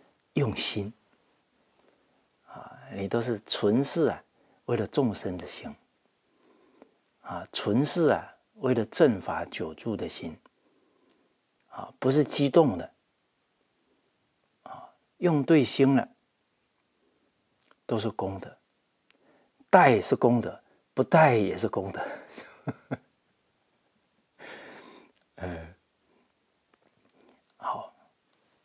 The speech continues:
啊，有些话呢，我只能点到为止啊，啊，这个，啊，大家，啊，自己领悟，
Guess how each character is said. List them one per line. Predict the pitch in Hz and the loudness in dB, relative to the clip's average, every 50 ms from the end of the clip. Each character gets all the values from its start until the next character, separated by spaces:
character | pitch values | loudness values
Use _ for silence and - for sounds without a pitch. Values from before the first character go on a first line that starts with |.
| _ _ _ _ _ _ _ _ _ _ _ _ _ _ _ _ _ _ _ _ _ _ _ _ _ _ _ _ _ _ | _ _ _ _ _ _ _ _ _ _ _ _ _ _ _ _ _ _ _ _ _ _ _ _ _ _ _ _ _ _
啊， | - - - - - - | -14 -10 -10 -8 -4 -2
有 | - 113 110 | 0 2 6
些 | 117 131 139 | 8 8 8
话 | 123 135 135 123 113 | 8 8 4 4 4
呢， | 104 95 95 95 | 2 -2 -6 -6
我 | 98 110 | -6 -6
只 | 110 - 107 | -4 -4 -4
能 | 95 92 92 98 - - - | -6 -6 -8 -10 -12 -8 -6
点 | 123 98 80 78 | -4 -4 -4 -6
到 | 80 - 127 113 92 | -2 0 0 0 0
为 | 82 85 90 95 | -2 -4 -8 -10
止 | - - - _ _ _ | -10 -14 -20 _ _ _
啊， | - - - - - - _ _ _ _ _ _ _ _ _ _ _ _ _ _ _ _ | -20 -20 -20 -20 -20 -20 _ _ _ _ _ _ _ _ _ _ _ _ _ _ _ _
啊， | _ - - - - - _ _ - | _ -20 -20 -20 -20 -20 _ _ -8
这 | - 110 | -6 -4
个， | 98 101 92 90 85 85 85 - - _ _ _ _ _ _ _ _ _ _ _ _ _ _ _ _ _ _ _ _ | -2 -2 -4 -4 -6 -10 -14 -16 -20 _ _ _ _ _ _ _ _ _ _ _ _ _ _ _ _ _ _ _ _
啊， | - - - - - - | -20 -20 -18 -18 -12 -6
大 | - 120 107 | -2 -2 0
家， | 98 110 104 101 104 107 - - _ _ _ _ _ _ _ _ _ _ _ - | 0 0 0 0 -2 -4 -6 -12 _ _ _ _ _ _ _ _ _ _ _ -18
啊， | - - - - - - - _ _ _ _ _ - | -16 -16 -16 -16 -18 -20 -20 _ _ _ _ _ -4
自 | - 127 | -4 -2
己 | 110 - 113 | 0 0 0
领 | 113 104 110 95 | 0 2 0 0
悟， | 90 107 127 135 | 0 0 -2 -2